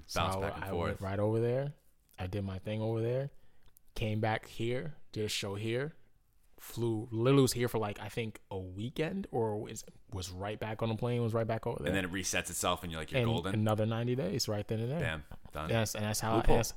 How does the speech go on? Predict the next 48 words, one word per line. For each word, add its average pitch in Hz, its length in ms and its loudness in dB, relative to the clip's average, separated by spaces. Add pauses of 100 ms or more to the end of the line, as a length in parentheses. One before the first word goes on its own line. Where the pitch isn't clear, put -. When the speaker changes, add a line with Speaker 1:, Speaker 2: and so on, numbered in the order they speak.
Speaker 2:
I - 60 -6
like 85 160 -2
Speaker 1:
that's, - 220 0
Speaker 2:
that. - 120 -12
Speaker 1:
it's 104 80 -6
like, 110 240 -4
that's - 320 -8
Speaker 2:
Smart 87 180 0
man. 104 180 -2 (260)
Speaker 1:
that's 107 120 -4
how 117 200 6
it 113 40 4
works. - 360 0 (500)
You 120 80 2
know, 113 60 6
so 117 140 6
Speaker 2:
Resourceful. 120 380 4
Speaker 1:
I, - 60 -2
Speaker 2:
Gotta 98 120 4
use, 139 180 8
Speaker 1:
it, - 20 -8
Speaker 2:
gotta 107 140 6
work 107 80 10
Speaker 1:
listen, 120 160 10
Speaker 2:
with - 80 8
what 143 100 10
you 151 80 6
got. 151 300 10 (160)
<laughs> - 160 0
Speaker 1:
you 143 60 4
gotta 135 140 12
work 160 200 10
with 175 60 8
what 160 140 4
you 170 60 0
got. 170 240 4
And 139 140 6
it's 139 120 4
like 143 200 10 (380)
that, 139 360 4
it, 139 260 -2 (320)
man, 135 380 4
like, 117 220 0 (580)
that - 240 -2
part 165 240 4
of 147 60 2
my 135 140 2
life, 139 540 0